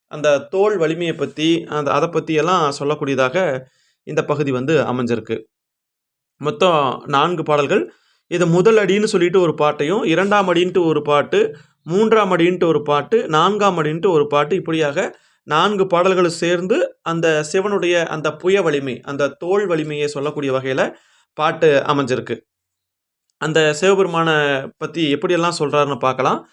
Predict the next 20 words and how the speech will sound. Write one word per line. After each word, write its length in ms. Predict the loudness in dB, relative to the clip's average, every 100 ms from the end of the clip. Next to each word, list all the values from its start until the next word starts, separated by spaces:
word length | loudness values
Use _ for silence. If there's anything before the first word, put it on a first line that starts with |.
| _ _
இப்ப 180 | -4
பாட்டினுடைய 460 | 0 0 0 2 0
பொருள் 340 | 2 0 0
என்னன்னு 200 | 0 -2 -2
தெரிஞ்சுக்கலாம். 520 | -2 -2 0 -2 -2 _ _ _ _ _
தமிழ் 440 | -4 0 0 2 2
மொழியானது 640 | 4 2 2 2 2 2 2
சிறப்புற்று 500 | 0 2 0 2 2
வளரக்கூடியது 800 | 2 2 0 -2 -2 2 2 2
மதுரை, 420 | 2 2 0 -6 _ _ _ _ _
இல்லையா? 360 | -4 -2 -2 -4 -16 -6
ஆ, 260 | -2 -2 -2
தமிழ் 380 | -2 2 2
அப்படின்னாலே, 720 | 2 0 0 2 2 2 0 -2
தமிழ் 320 | -2 0 0
அப்படின்னாலே 360 | 0 -4 -2 0
அது 280 | 2 2 2
மதுரை 300 | 2 4 2
தான். 240 | 0 -6 _ _ -20 -14
அப்போ 500 | -4 0 2 2